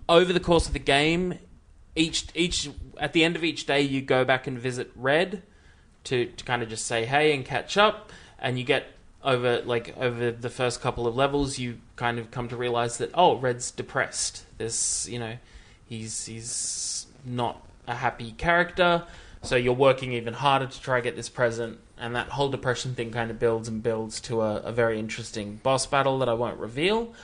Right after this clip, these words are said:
I really enjoyed it. It's, it's, again, it uses that tilt shift aesthetic. Um, the, the combat is nice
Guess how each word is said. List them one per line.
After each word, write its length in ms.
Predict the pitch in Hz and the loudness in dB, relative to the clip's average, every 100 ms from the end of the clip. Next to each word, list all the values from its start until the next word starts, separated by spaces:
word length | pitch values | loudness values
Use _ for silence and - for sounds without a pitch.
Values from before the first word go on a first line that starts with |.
| - - - - _ _ | -20 -20 -20 -20 _ _
I 120 | 180 | 6
really 260 | 233 220 190 | 8 6 4
enjoyed 240 | 156 165 | 6 4
it. 120 | 208 - | 4 0
It's, 380 | 156 - - - - | -2 -2 -6 -8 -4
it's, 400 | 151 135 - - | -4 -2 -4 -4
again, 280 | 143 139 151 | -2 2 0
it 100 | 147 | -2
uses 440 | 139 139 135 127 - | -4 -4 -4 -6 0
that 320 | 123 - - | 0 0 -4
tilt 240 | 143 127 | -4 -2
shift 560 | - 143 127 - - - - | -2 -4 -4 -6 -12 -14 -8
aesthetic. 680 | 127 - 165 220 220 - - - - - _ | -6 4 6 6 0 -12 -16 -20 -20 -20 _
Um, 680 | 139 135 131 127 123 123 120 - _ - _ - 151 | 2 6 8 6 4 2 -8 -14 _ -20 _ -20 -6
the, 680 | 135 143 135 131 131 - - 127 | -2 2 2 0 -2 -8 -16 -14
the 80 | 127 | -10
combat 680 | - 165 165 170 180 175 - | -4 0 2 4 4 2 -4
is 280 | 135 123 131 | -6 -4 -4
nice 680 | 135 131 139 139 - - | -2 0 0 0 0 -2